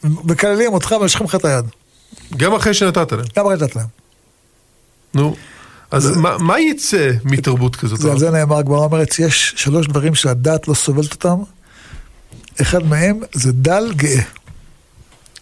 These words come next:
Speaker 2: וואה. אז הרב,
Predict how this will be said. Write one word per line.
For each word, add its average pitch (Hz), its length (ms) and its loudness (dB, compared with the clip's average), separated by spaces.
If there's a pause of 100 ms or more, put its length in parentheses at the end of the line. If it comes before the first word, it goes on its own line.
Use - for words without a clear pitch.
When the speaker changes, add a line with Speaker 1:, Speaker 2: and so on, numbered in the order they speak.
(1600)
Speaker 2:
וואה. 123 280 0 (3000)
אז 127 200 0
הרב, 143 380 0